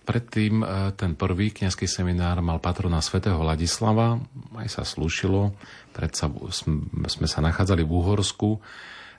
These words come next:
a medzi tých panovníkov uhorských patril aj svätý Ladislav, čiže to malo aj, bolo to na mieste. A novým, e, za-, teda zakladajúcim členom, ak by sme tak zobrali, lebo,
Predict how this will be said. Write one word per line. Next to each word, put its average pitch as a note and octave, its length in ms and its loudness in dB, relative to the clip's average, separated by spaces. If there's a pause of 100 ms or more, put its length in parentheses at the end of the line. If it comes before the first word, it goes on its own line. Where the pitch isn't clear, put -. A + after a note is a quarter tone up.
(160)
a F2 160 2
medzi E2 560 2
tých - 240 -16
panovníkov F2 560 2
uhorských D#2+ 640 -2
patril D#2+ 400 -2
aj D2+ 80 -2
svätý - 320 -2
Ladislav, E2+ 560 0
čiže - 400 -2 (800)
to E2+ 160 0
malo D#2+ 400 2
aj, D2+ 320 0 (160)
bolo F2 400 2
to C#2 160 0
na D#2 80 4
mieste. G2 480 2 (960)
A E2 320 2 (480)
novým, A2+ 560 2
e, G2 40 -4 (1500)
za-, E2+ 240 0
teda E2 480 -2
zakladajúcim F2 640 2
členom, G2 400 2
ak D2+ 80 -6
by E2 80 -2
sme - 160 -4
tak D#2+ 160 -2
zobrali, F2 480 2
lebo, E2 400 0